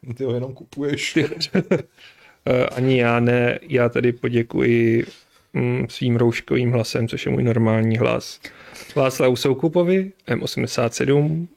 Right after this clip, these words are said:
Speaker 2: a Ondřeji Trechovi. A rozloučím se s vámi pětistým padesátým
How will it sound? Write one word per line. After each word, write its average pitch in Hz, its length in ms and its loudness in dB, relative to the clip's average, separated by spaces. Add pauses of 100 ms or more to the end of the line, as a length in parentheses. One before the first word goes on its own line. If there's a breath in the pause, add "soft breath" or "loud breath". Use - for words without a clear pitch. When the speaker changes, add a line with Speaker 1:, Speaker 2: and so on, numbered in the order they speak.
Speaker 2:
a 135 280 -6
Ondřeji 110 420 -6
Trechovi. 117 520 0 (840 loud breath)
A 175 220 2
rozloučím 180 680 2
se - 140 -2
s - 100 -4
vámi 117 560 4 (220)
pětistým 135 1300 -2 (120)
padesátým 113 840 0